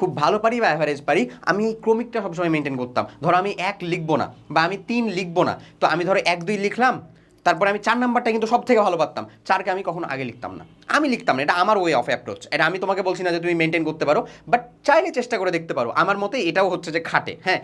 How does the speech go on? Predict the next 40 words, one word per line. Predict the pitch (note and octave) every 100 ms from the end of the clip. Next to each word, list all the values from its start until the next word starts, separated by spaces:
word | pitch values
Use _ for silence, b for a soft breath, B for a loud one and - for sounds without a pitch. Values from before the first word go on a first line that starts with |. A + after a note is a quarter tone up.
| B
এটা | - E3+
আমার | B3 B3
মতে | A3+ F3+
খাটে। | C#3+ - B -
That | E3+
doesn't | F3 F#3+ A3+
mean | A3+ A3+
যে | A3
হচ্ছে | G#3+ G3
সবার | F#3 F#3
মতামত | F3 E3 D#3+ D#3+
সেম | E3 D3
হবে, | A#2+
এটা | D#3
আমি | F3+ E3+
বলেই | G3+
দিচ্ছি, | D#3 -
কিন্তু | C3
এটা | C3+
আমার | C3+ C3+
সম্পূর্ণ | D3 D#3 D3
পার্সোনাল | C3+ C3+ A#2+
মতামত। | A2 G2+ - B -
আমি | F3+
কী | G3
করতাম, | G#3+ - C4+ B B - C#3
একও | F#3 F#3
লিখ-, | F#3 - -
এক | D#3+ D#3+ - D3+
লিখতাম | D3+ F3+
আগে, | F3+ G3
দুই | D#3
লিখতাম | E3 E3 E3
আগে, | F#3+ D#3+
তিন | B3 G#3+
যে | G#3+
ধরো | G#3+ F#3
স্কিপ | G#3 E3
করলাম | E3 D#3
বা | D3+